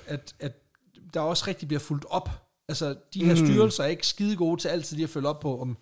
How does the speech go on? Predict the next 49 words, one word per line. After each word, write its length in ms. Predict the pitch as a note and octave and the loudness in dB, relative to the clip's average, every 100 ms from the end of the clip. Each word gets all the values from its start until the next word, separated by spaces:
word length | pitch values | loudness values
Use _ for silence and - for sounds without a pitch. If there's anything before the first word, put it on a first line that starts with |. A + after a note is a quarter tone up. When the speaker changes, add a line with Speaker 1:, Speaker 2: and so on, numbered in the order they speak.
| _ _ _ _ - | _ _ _ _ -2
Speaker 1:
rent 140 | D#3+ | 0
faktisk 180 | D#3+ B2 | 0 -2
at 40 | A#2 | 0
tjekke, 220 | F#3 D#3 | 0 0
om 60 | B2 | -2
det, 120 | C#3 | -2
der 80 | A#2+ | -2
så 140 | D3+ | -4
står 220 | C3+ E3 | 0 0
på 180 | A2+ B2 | 0 -6
indholdsfortegnelsen, 720 | A#2+ D#3+ C3 B2+ C#3 A#2 A#2 | -6 -4 -6 -6 -8 -8 -8
rent 180 | C3+ C#3+ | -6 -6
faktisk, 220 | B2+ A#2 | -8 -10
eller 160 | A2 A2 | -10 -8
det, 140 | C3+ | -8
der 60 | A#2+ | -6
står 240 | D3+ C3 | -4 -4
i 40 | A#2+ C3+ - | -4 -12 0
Speaker 2:
Ja, 160 | F#3 | 4
ja. 60 | E3 | 4
Speaker 1:
ingredienslisten, 540 | A2+ E3 C3 B2+ - | 4 0 -2 -6 -6
rent 100 | C#3+ | -6
faktisk 240 | C3 A#2+ A2+ | -6 -8 -8
er 40 | |
det, 80 | C3 | -8
der 60 | G#2+ | -8
er. 200 | G#2 A#2+ _ _ _ _ | -10 -12 _ _ _ _
Der 80 | D#3+ | -8
kommer 280 | - B3 G#3 | 4 4 4
noget 140 | D#3 | 2
mere 120 | F3+ F3 | 2 0
kontrol, 360 | C#3 - F3 | -4 0 0
men 140 | C3+ B2+ | 0 -4
det 60 | |
er 40 | C3+ | -2
bare 140 | C#3+ | -2
ikke 120 | D3+ | -4
helt 240 | - D#3 G#2+ | -6 -6 -6
nok. 260 | G2+ - | -14 -6
Speaker 2:
Nej, 200 | C#3 C#3+ - | -2 -2 0
klart. 260 | C#3+ A2 - _ _ | -2 -2 -6 _ _
Speaker 1:
Harvey 200 | F3+ G#3 | -2 0
bliver 160 | E3 F3 | 0 0
også 160 | F3 | 0
leder 240 | F#3 G#3+ G#3 | 0 2 2
af 160 | D3+ | -2
The 100 | C3+ | -4
Bureau 540 | C3 G3 G#3+ F3 D#3 - | -2 2 4 4 2 0
of 320 | C3+ - | -4 -4